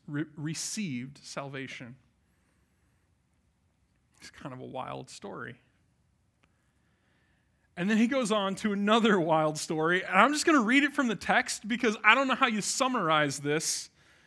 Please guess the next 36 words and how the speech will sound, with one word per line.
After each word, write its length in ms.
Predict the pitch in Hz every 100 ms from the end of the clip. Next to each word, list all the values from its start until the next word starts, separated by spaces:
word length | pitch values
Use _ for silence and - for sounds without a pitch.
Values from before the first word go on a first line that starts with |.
| _ _ 170 -
and 160 | 190
Jesus 360 | 175 226 220 -
told 280 | - 208 190
it 100 | 180
as 140 | 175
good 140 | 202
as 100 | 185
it 60 | 165
gets. 580 | 156 165 - - - - _ _ _ _ _ _ _ _
So 220 | - 233
starting 380 | 226 262 254 285
in 100 | 240
verse 280 | 240 233 -
twelve, 520 | - 240 254 294 240
it'll 140 | 226
be 140 | 202 220
overhead, 500 | 226 190 226 240 254
or 220 | 208 226
we're 160 | 214
looking 260 | 226 233 233
at 100 | 208
page 240 | 233 208 185
eight 180 | 202 214
seventy-eight. 800 | - 220 202 185 165 180 240 - _ _ _ _ _ _ _ _ _ _ _
He 140 | - 226
said, 340 | - 294 269
therefore, 420 | 185 165 160 156
that's 240 | 180 190 -
Jesus, 560 | - 185 139 147 - - - -
A 80 | 185
nobleman 800 | 202 220 262 294 311 294 294
went 260 | 240 240 240
into 400 | 220 233 - 247
a 60 | 165
far 400 | - 208 226 262
country 640 | - 208 180 202 202 240